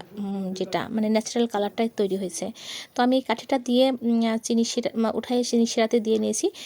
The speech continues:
এই কাঠিটা আমার মা আমাকে বানিয়ে দিয়েছে, সব জায়গায় ভীষণ, ভীষণ কাজে লাগে। আহ, তো এই যে দেখেন কি সুন্দর জিলাপি হয়ে গেছে। একটু রাখলেই কিন্তু হচ্ছে রসে ভিতরে ঢুকে যাচ্ছে। আর গরম গরম দিতে হবে, ঠান্ডা করলে কিন্তু চলবে না।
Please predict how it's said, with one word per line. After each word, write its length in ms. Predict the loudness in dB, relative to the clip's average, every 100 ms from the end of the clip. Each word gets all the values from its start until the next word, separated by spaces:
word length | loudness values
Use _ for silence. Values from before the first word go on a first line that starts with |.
| -6
এই 80 | -2
কাঠিটা 360 | -2 -2 -2 0
আমার 160 | 0
মা 180 | -2 -2
আমাকে 240 | -4 -4
বানিয়ে 260 | -4 -4 -4
দিয়েছে, 380 | -4 -4 -4 -8 -10
সব 380 | -8 -8 -6
জায়গায় 240 | -4 -2 -2
ভীষণ, 420 | -4 -6 -2 -2
ভীষণ 300 | -2 -2 0
কাজে 220 | 0 0
লাগে। 280 | -2 -2 -4 -6 -20 -20 -20 -20 -14
আহ, 220 | -8 -6 -6
তো 140 | -4 -4
এই 140 | -2
যে 80 | -4
দেখেন 320 | -4 -8 -10
কি 200 | -8 -6
সুন্দর 480 | -6 -8 -8 -4 -4
জিলাপি 340 | -4 -6 -8
হয়ে 140 | -6 -6
গেছে। 240 | -6 -8 -10 -14 -6
একটু 260 | -6 -2 -2
রাখলেই 420 | 0 0 2 2
কিন্তু 340 | 2 0 0
হচ্ছে 380 | -4 -4 -4 -4 -2 0
রসে 520 | 0 0 0 2 2 2
ভিতরে 320 | -4 -2 0
ঢুকে 220 | 2 0 -2
যাচ্ছে। 420 | -4 -6 -8 -8 -10 -8
আর 120 | -4 2
গরম 280 | 4 4
গরম 180 | 4 4
দিতে 220 | 2 0
হবে, 240 | -2 -2 -4
ঠান্ডা 260 | -4 -2 -2
করলে 180 | -2 0
কিন্তু 180 | 0
চলবে 300 | 2 2 2
না। 200 | 2 0